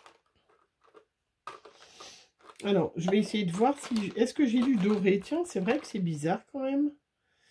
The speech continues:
Euh, <clears throat> Pourquoi j'aurais pas, en fait, de doré ? Il n'y a aucune raison que je n'en ai pas. Peut-être que c'était pas dans le coffret, je me rappelle pas. Non.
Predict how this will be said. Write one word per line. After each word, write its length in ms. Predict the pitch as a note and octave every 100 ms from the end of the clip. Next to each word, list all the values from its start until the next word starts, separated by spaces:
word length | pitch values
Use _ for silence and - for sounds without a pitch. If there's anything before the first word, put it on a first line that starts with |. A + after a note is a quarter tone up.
| _ _ _ F3+
Euh, 320 | F3+ E3+ E3+ - - - - _ _ _ _ C4+
<clears throat> 1600 | A#3 A3 F3+ - _ _ - - _ _ _ _ _ _ _
Pourquoi 340 | - A3+ F4 F#4+
j'aurais 300 | D4+ A3 G3
pas, 240 | - G#3
en 140 | G#3+ E3+
fait, 280 | - F3+
de 120 | E3 F3
doré ? 440 | E3+ E3+ E3+ F3 -
Il 20 |
n'y 60 |
a 60 | D#3
aucune 280 | D3+ - G3
raison 280 | F3 E3 F#3
que 100 | F#3
je 40 |
n'en 140 | E3+
ai 100 | E3
pas. 400 | D#3 E3 F#3+ D#4+ - _ - - - - - - - - -
Peut-être 340 | G3 G3 A3+
que 140 | - A3
c'était 400 | - G3 F#3+ F#3
pas 200 | A3+ B3
dans 140 | B3
le 60 | A#3
coffret, 580 | - G#3+ - F#3+ A#3 C#4+
je 120 | -
me 80 | F#3
rappelle 380 | G3 F#3+ F3 F3
pas. 240 | E3 - -
Non. 260 | F3+ -